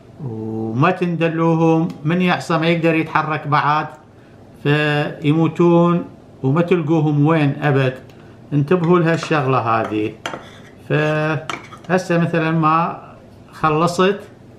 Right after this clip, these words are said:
يعني هاي كانت خاشوقة مال كوب وحدة، تقريبًا ثلاثة أرباع السرنجة ملت. راح أخليها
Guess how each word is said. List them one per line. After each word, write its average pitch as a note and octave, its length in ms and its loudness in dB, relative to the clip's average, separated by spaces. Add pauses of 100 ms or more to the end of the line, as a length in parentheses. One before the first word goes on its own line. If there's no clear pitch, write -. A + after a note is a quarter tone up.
(420)
يعني C#3+ 200 -2
هاي F#3 300 2
كانت F3+ 440 -2 (280)
خاشوقة F3 560 2
مال D3+ 280 2
كوب F3 340 2
وحدة، E3+ 520 0 (880)
تقريبًا E3 500 0
ثلاثة D#3 400 -4
أرباع D3+ 360 0
السرنجة A2+ 1300 -6
ملت. E3 420 -2 (1800)
راح D3 220 -2
أخليها D3+ 760 0